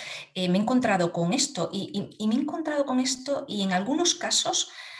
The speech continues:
la solución ha sido, eh, "Oye, pues yo, ceo,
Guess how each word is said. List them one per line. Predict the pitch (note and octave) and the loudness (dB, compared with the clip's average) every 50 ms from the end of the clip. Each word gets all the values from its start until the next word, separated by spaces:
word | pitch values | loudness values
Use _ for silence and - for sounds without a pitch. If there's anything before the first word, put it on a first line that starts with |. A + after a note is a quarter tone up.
| - - - | -14 -4 0
la | G3+ G#3 | 2 4
solución | G3 - - G#3 G#3 G#3 G3+ - - B3 C#4 D#4 | 6 6 4 4 2 0 0 -2 -2 0 0 2
ha | E4+ E4+ | 2 2
sido, | - - C#4 C4 C#4+ D4+ D#4+ E4+ E4 - - - _ - | 2 2 0 0 2 2 2 2 0 -4 -10 -16 _ -6
eh, | G3 G3 F#3 - - - | -2 -2 -2 -2 -2 -2
"Oye, | A3+ A3 G3+ - | -2 -2 -2 -2
pues | - F#3+ F#3+ F#3+ - - | -2 -2 -2 -2 0 0
yo, | A#3+ A3+ C#4 F4+ F4 - - _ _ | 2 2 2 0 -2 -6 -12 _ _
ceo, | - - - A#3 A3+ A#3+ C#4+ F4 - - - _ | -10 -4 0 2 4 4 4 2 0 -6 -14 _